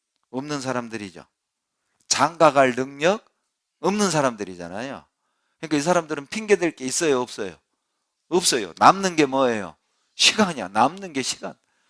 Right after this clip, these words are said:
또 먹을 거 준대? 얼마나 좋아요. 가자! 여러분, 그래서 가난한 자에게 복이 있다는 것입니다. 여러분, 때로는요, 없는 것이 복일 수 있어요.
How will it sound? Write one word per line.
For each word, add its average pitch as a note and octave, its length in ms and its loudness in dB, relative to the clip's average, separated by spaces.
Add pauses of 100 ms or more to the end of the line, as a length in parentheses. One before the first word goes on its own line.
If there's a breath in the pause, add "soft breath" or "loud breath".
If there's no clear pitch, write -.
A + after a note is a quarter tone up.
또 G#3 100 2
먹을 F3 300 4
거 B3 120 2
준대? B3+ 540 10 (600)
얼마나 G3+ 500 2
좋아요. F#3 400 -4 (120)
가자! D#4+ 480 6 (1400)
여러분, F#2+ 320 -12
그래서 C3+ 400 -4
가난한 B2 500 -6
자에게 A2 680 -2 (460)
복이 G2+ 340 -16
있다는 F2 400 -16
것입니다. - 520 -20 (1000)
여러분, D2 240 -20
때로는요, A#2+ 680 -12 (880)
없는 E3+ 500 -4
것이 C3+ 240 -10
복일 G#2+ 400 -20
수 - 160 -16
있어요. C2+ 280 -20